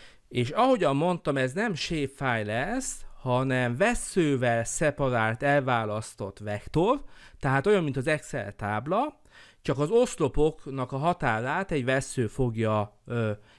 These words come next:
ö, megadni. Ez egy nagy fájl, ezért nem nagyon érdemes, ö, sima szövegszerkesztő Notepad alkalmazásokkal megnyitni.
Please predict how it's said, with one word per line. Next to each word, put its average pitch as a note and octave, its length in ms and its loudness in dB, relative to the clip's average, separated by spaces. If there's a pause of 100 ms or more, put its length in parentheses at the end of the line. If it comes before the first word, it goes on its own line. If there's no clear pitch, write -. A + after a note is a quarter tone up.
ö, A2 220 0 (120)
megadni. B2+ 760 0 (560)
Ez C3 140 0
egy D3+ 100 2
nagy B3 220 2
fájl, D#3+ 560 0 (800)
ezért D#3+ 340 0
nem G#3 160 2
nagyon E3 320 2
érdemes, C3 680 0
ö, A#2+ 400 0
sima D#3 360 2
szövegszerkesztő B2 1160 0 (300)
Notepad D#3 480 2
alkalmazásokkal A#2+ 1300 -2
megnyitni. A#2 640 0